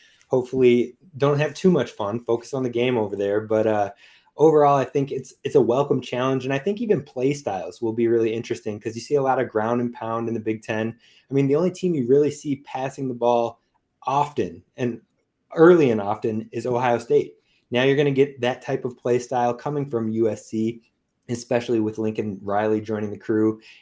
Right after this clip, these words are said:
in U C L A. So it'll be see-, interesting to see how they adjust to defend a lot of teams and how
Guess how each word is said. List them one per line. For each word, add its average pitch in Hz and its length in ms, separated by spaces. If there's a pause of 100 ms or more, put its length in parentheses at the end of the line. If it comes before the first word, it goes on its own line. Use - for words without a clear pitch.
in 117 140
U 135 100
C 143 180
L 117 160
A. 117 160
So 135 140
it'll 131 140
be 135 120
see-, - 260 (480)
interesting 170 540
to - 100
see - 220 (1700)
how 156 240
they 135 280
adjust 139 400
to 117 80
defend 131 680 (240)
a 135 60
lot 131 100
of 147 60
teams 160 340 (240)
and 123 120
how 143 480